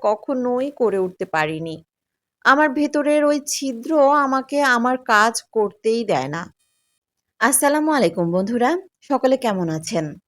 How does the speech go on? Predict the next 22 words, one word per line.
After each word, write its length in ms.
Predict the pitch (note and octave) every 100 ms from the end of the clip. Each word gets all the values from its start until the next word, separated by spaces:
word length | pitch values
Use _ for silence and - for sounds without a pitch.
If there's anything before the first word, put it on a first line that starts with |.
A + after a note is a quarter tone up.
| -
আমি 180 | F#3 G3+
শারমিন 440 | B3 G3 G3 G#3
আক্তার 280 | G#3 - A3
আপনাদের 360 | G#3+ A3 G#3+
মাঝে 240 | G#3+ G#3+ B3
হাজির 380 | A#3+ G3 G#3 A#3+
হয়ে 160 | A#3
গেছি 340 | A3 A3+ - F3
ভিন্ন 480 | F3 - C4+ C4+
ধরনের 480 | C#4 D4+ C#4 B3 F#3 A#3 _ _ _ _ -
একটি 440 | G#3+ - A3+ A3 D#4+
গল্প 380 | G#3 E3+ E3
নিয়ে। 320 | E3+ E3 D3+ D3 _ _ _ _ _ _ _ _ _ _ -
গল্পটি 600 | G#3 A#3+ A#3+ D4 C#4+ C#4+
পুরোটা 640 | D4 B3+ C4+ C4+ C#4 C#4+ - _ _ _
শোনার 380 | - B3 A3 C4
অনুরোধ 320 | A3+ F3+ D#3+ D3+
রইল। 280 | D3 D3+ D3 - _ _ _ _ _ _ -
গল্পের 340 | F#3+ G3+ G#3 A3
শেষেই 440 | - G3 G3 C4+
বুঝতে 360 | A#3 A3+ A#3 B3+
পারবেন 440 | C4+ A3 F3